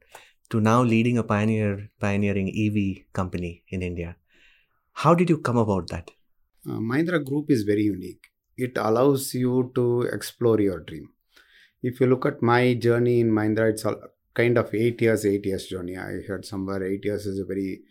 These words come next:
Speaker 2: important year for somebody to switch careers. Uh, so I was in eight years in Ashok Leyland, then joined, uh,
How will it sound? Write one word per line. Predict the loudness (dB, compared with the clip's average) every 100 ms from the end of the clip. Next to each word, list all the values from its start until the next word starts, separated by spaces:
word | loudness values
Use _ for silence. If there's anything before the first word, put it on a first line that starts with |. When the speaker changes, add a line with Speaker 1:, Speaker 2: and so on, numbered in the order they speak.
| -20 _ -6
Speaker 2:
important | -4 -2 -4 -2 -4 -4
year | -4 -4 -4
for | -6 -12
somebody | -8 -6 -4 -6
to | -6
switch | -8 -8 -10 -8
careers. | -8 -6 -6 -8 -12 _ _ _ _ -20 _ _ _ -8
Uh, | -4 -4 -6
so | 0 2 2 0
I | 0
was | 2 2
in | 2
eight | 0 0
years | 0 0
in | -2
Ashok | -4 -4 -4 -2
Leyland, | -2 -2 -6 -10 -6
then | -4 -4
joined, | -4 -6 -6 -6
uh, | -8 -12